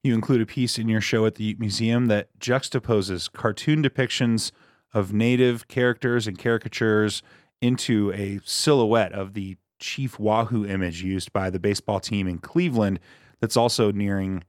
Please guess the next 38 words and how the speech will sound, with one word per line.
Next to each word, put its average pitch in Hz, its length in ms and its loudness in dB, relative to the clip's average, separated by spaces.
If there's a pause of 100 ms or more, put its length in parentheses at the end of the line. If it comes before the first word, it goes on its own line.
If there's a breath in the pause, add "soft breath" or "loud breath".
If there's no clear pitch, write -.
(140)
an 104 120 -2
official 104 400 0
name 120 340 2
change. 92 380 -4
As 110 220 -4
you 131 80 2
know, 117 220 4
the 107 80 0
Montrose 110 440 0
School 196 280 0
District 101 500 -2 (260 soft breath)
still 120 280 0
utilizes 98 680 -2
Native 101 440 -4
mascot 98 560 -2
iconography 95 680 -4
at 90 120 -8
the - 60 -6
high 135 160 2
school 123 340 2
and 98 80 0
one 95 100 -4
of 90 40 -6
the 90 60 -10
middle 110 200 -2
schools, 110 420 0 (280 soft breath)
but 117 100 0
under 113 180 4
a 104 40 4
new 120 140 0
state 104 320 -2
law 123 220 4
in 135 100 0
Colorado, 120 400 2
those 104 200 -2
schools 110 400 -6
are 98 80 -4
likely 101 440 -2